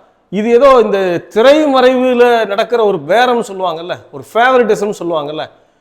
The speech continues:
அப்படிதான் வந்து இது வந்திருக்கு. இன்னும் சொல்ல போனா, ஒரு வாரத்திற்குள்ள இந்த ஸ்டேட் பேங்க் டிஸ்க்ளோஸ் பண்ணாங்கன்னா, அம்பானி, அதானி பணக்காரர்கள்ல மேல மேல வர்றதுக்கும்,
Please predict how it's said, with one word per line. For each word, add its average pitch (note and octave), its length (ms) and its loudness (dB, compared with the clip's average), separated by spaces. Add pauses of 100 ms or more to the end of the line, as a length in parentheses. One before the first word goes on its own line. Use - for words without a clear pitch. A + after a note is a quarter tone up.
(220)
அப்படிதான் C4 460 0
வந்து A3+ 640 0
இது F3+ 160 -2
வந்திருக்கு. G#3 480 -2
இன்னும் A3+ 220 -4
சொல்ல A3 220 -4
போனா, D3 460 -8 (280)
ஒரு G3 300 2
வாரத்திற்குள்ள G#3+ 680 0
இந்த D#3+ 920 -2 (380)
ஸ்டேட் G#3+ 400 0
பேங்க் A3 260 0
டிஸ்க்ளோஸ் A3+ 460 0
பண்ணாங்கன்னா, E3+ 640 -4 (560)
அம்பானி, B3 500 2
அதானி A3+ 500 0 (100)
பணக்காரர்கள்ல G#3+ 760 0
மேல G3 280 0
மேல G#3+ 280 -2
வர்றதுக்கும், D#3+ 720 -4